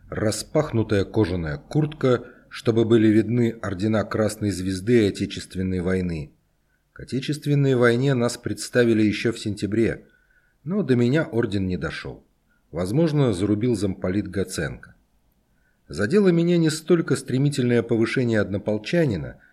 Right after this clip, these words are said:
с кем мы оба командовали ротами, а перемены в его поведении.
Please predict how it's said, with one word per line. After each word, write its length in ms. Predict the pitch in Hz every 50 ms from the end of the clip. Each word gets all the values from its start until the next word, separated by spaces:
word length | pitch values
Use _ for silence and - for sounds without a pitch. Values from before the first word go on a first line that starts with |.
| _ _
с 120 | - -
кем 200 | - - 113 113
мы 140 | 113 110 113
оба 320 | 120 131 139 131 98 95
командовали 600 | 90 - 92 85 87 82 78 73 73 78 80 85 95
ротами, 500 | 101 110 107 90 - - - - 60 - _ _ _ - - _ _ _
а 120 | - -
перемены 520 | - - 95 104 120 147 185 208 196 190 170
в 20 |
его 280 | 151 143 143 135 170 175
поведении. 760 | 175 160 156 156 147 123 107 90 76 67 65 62 58 57